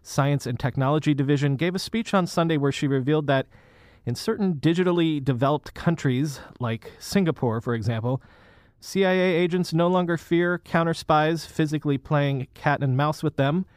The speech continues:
because normal everyday surveillance networks are good enough to track a spy's movement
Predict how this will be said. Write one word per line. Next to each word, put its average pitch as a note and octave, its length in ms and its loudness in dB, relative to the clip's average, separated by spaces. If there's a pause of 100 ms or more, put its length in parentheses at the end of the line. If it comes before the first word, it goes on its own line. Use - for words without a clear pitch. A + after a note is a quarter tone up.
(520)
because A#2+ 300 -4
normal C#3 320 0
everyday C3+ 340 0
surveillance C3 500 -2
networks A#2+ 340 -2
are B2+ 160 -2
good E3 240 2
enough E3 340 0
to E3 100 -2
track C3+ 260 0
a D3+ 60 -2
spy's C3 380 0
movement A#2+ 360 -2